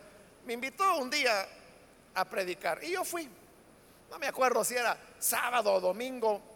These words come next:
y ahí en ese localito habían, porque era una casita de esquina, me recuerdo, eh,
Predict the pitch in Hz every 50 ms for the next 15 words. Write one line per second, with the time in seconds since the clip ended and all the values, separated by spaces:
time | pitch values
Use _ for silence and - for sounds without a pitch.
0 | - - - - - - - - - - - 277 285 311 349 392 392 370 359 349
1 | 339 339 359 349 330 - - 277 277 285 320 311 - - 262 247 254 247 233 226
2 | 233 262 262 262 269 262 240 226 202 170 156 - - - - - - - - -
3 | - - - - - - - - - - - - - - - - - - - -
4 | - - - - - - - - - - - - - - - - - - - 349
5 | - - 349 349 330 320 294 269 285 302 285 254 226 - - 226 202 - 294 285
6 | - 269 220 196 196 175 - - 285 302 277 247 208 202 185 165 175 170 - 294
7 | 247 196 175 160 156 156 - - - - - - - - - - - - - -
8 | - - - - - - - - - - - - - - - - 220 214 214 214
9 | 214 202 202 202 208